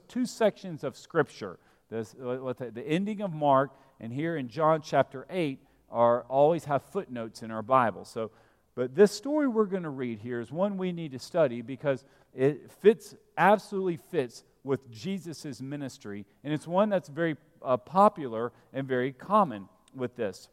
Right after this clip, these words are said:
So this is when Jesus is gonna meet the adulteress, and he's going to not condemn her,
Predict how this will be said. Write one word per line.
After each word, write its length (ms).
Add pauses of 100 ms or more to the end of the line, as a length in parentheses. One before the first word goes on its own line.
(300)
So 440
this 240
is 160
when 240
Jesus 640
is 160
gonna 260
meet 420
the 140
adulteress, 840 (200)
and 140
he's 140
going 320
to 260 (140)
not 520
condemn 520
her, 340